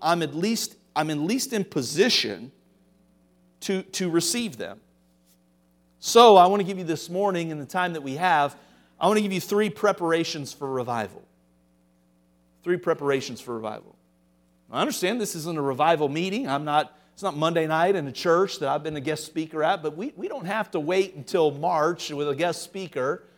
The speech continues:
to have revival, right? We, we, we wanna have it. And this is the text that God gave us, and this is what God obviously recognizes you and I need to hear today.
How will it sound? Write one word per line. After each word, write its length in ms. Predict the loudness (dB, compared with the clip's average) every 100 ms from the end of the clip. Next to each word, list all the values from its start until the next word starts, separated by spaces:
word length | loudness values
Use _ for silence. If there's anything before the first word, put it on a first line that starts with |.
| _ _ -4
to 80 | 4
have 180 | 4
revival, 640 | 4 4 4 4 -2 -12 -6
right? 440 | -2 -2 -4 -10
We, 140 | -10
we, 200 | -8 -10
we 180 | -8 -6
wanna 220 | -6 -4
have 160 | -6 -6
it. 20 |
And 100 | -4
this 160 | -4 -4
is 100 | -10
the 120 | -10
text 340 | -2 -2 -2
that 140 | -6 -2
God 260 | 2 2
gave 180 | 2 0
us, 240 | 2 0 -2
and 80 |
this 140 | -6 -8
is 100 | -6
what 320 | 4 4 2 -12 _
God 220 | 4 6 8
obviously 380 | 4 2 -2
recognizes 640 | 0 -2 -2 -2 -2 -4 -8
you 160 | -6
and 80 | -2
I 100 | -2
need 200 | -2 -4
to 80 | -6
hear 360 | -6 -2 0 0
today. 440 | -4 -6 -8 -10